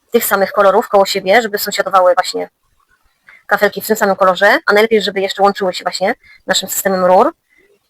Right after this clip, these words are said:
bo inaczej będziemy musieli na końcu gry te kafelki odrzucać, a każde trzy kafelki tego samego koloru to jeden punkt za każdy taki kafelek.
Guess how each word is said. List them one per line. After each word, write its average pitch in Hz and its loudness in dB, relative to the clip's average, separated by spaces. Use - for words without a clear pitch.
bo 220 0
inaczej 240 2
będziemy 214 0
musieli 226 2
na 196 2
końcu 214 -2
gry 196 4
te 254 2
kafelki 220 -2
odrzucać, 196 -2
a - 2
każde - -2
trzy - -2
kafelki 208 -2
tego 196 -8
samego 202 -2
koloru 320 2
to 349 4
jeden 226 2
punkt 226 4
za 214 0
każdy 202 -2
taki - -6
kafelek. 180 -2